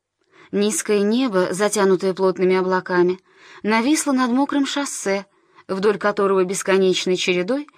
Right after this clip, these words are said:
тянулись однообразные живые изгороди. Глядя на них в залитой дождевой водой стекло такси, Чарли Уотерстон никак не мог отделаться от ощущения, что машина стоит на месте.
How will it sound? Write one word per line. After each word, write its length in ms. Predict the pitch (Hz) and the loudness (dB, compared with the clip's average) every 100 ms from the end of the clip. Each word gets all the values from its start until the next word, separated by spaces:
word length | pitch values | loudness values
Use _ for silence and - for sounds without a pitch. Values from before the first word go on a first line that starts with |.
| _ _ - | _ _ -20
тянулись 460 | - 233 302 302 - | -4 0 2 2 0
однообразные 760 | 233 233 233 233 285 262 269 254 | 0 2 2 2 0 0 -2 0
живые 440 | 190 185 208 202 | 0 0 0 -2
изгороди. 720 | - 165 160 160 160 160 160 - _ _ _ _ _ _ _ _ | -2 -2 -2 -2 -2 -2 -6 -8 _ _ _ _ _ _ _ _
Глядя 400 | 185 208 220 202 | -2 0 0 0
на 160 | 214 208 | -4 -2
них 300 | 208 190 202 | -2 -4 -8
в 40 | |
залитой 520 | 190 220 196 185 185 | -2 0 0 0 0
дождевой 440 | 180 185 180 190 185 | 0 -2 -4 -2 0
водой 340 | 185 180 175 | 0 0 -2
стекло 360 | 165 185 185 180 | -2 -6 -4 -4
такси, 500 | 196 - - 330 320 _ - - - - - | -4 -6 0 0 0 _ -20 -20 -20 -20 -10
Чарли 400 | - 294 302 285 | -2 0 2 0
Уотерстон 880 | 262 240 294 330 190 180 - 180 - | -2 -4 -2 -2 -4 -10 -2 0 0
никак 460 | 202 220 - 320 294 | -2 -4 -2 -2 2
не 100 | 285 | 2
мог 200 | 294 262 | 2 0
отделаться 600 | 233 220 233 190 185 196 | -2 -2 0 0 -2 -4
от 100 | 208 | -4
ощущения, 720 | - 233 - - 330 254 185 | -4 -4 -2 4 4 4 0
что 200 | - - | -4 -2
машина 440 | 220 226 - 294 | -2 -2 0 0
стоит 400 | 277 - 233 247 | 0 -6 -6 -4
на 160 | 247 247 | -2 0
месте. 500 | 208 151 - - | 2 0 -2 -10